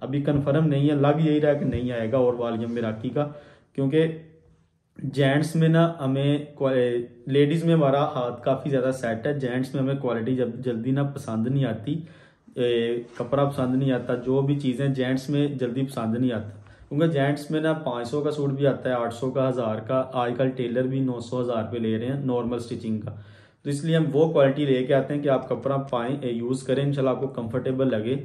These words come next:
Color की, बुर की तो हमारी अल्हम्दुलिल्लाह almost full guarantee होती है। अभी आपको quality check करवाता हूँ, इंशाल्लाह बहुत ज़बरदस्त है। जिस तरह ट्विल style wool होती है, ये वो, वो वाला स्टफ है।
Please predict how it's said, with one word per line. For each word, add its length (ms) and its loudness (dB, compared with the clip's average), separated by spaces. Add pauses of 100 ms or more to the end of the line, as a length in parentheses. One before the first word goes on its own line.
(400)
Color 220 4
की, 140 0
बुर 180 2
की 140 -2
तो 80 -2
हमारी 260 2
अल्हम्दुलिल्लाह 460 0
almost 400 -4
full 200 0
guarantee 380 -4
होती 280 -4
है। 140 -8 (280)
अभी 160 2
आपको 220 4
quality 360 4
check 220 4
करवाता 360 2
हूँ, 160 2
इंशाल्लाह 600 4
बहुत 260 0
ज़बरदस्त 460 0
है। 100 0
जिस 120 2
तरह 260 0
ट्विल 220 -2
style 420 -2
wool 160 -2
होती 200 -6
है, 160 -6
ये 80 -2
वो, 240 4 (240)
वो 120 2
वाला 240 2
स्टफ 480 -8
है। 100 0